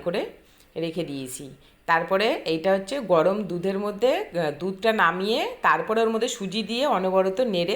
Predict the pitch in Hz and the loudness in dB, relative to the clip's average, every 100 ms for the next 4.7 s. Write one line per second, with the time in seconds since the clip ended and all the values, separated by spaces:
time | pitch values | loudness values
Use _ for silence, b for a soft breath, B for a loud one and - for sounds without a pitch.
0 | - 165 147 156 156 156 185 156 151 143 | 0 0 0 0 0 2 0 0 -2 0
1 | 135 135 139 127 160 123 135 131 131 139 | -2 -4 -8 -2 2 2 2 -4 -6 -8
2 | 143 160 185 170 123 - 165 - 156 143 | -6 -4 -2 -2 -6 -6 -6 -6 -8 -6
3 | 120 117 113 120 117 - B B B B | -6 -8 -10 -12 -14 -18 B B B B
4 | B 135 131 156 165 170 202 | B 2 2 2 0 0 0